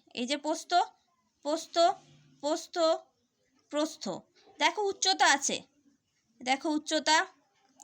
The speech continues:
এগুলো কি? উচ্চতা। এই লম্বা লম্বাগুলো কি? সব উচ্চতা, ঠিক আছে?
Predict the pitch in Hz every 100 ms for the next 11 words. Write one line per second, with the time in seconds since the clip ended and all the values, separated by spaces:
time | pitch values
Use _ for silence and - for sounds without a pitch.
0 | - - _ _ _ _ _ 226 277 311
1 | 320 339 294 - 269 185 - - _ _
2 | - - _ - 247 262 285 302 302 311
3 | 320 330 349 240 - _ _ _ - 302
4 | 453 - _ _ - 285 - 240 151 -
5 | _ _ - 339 523 494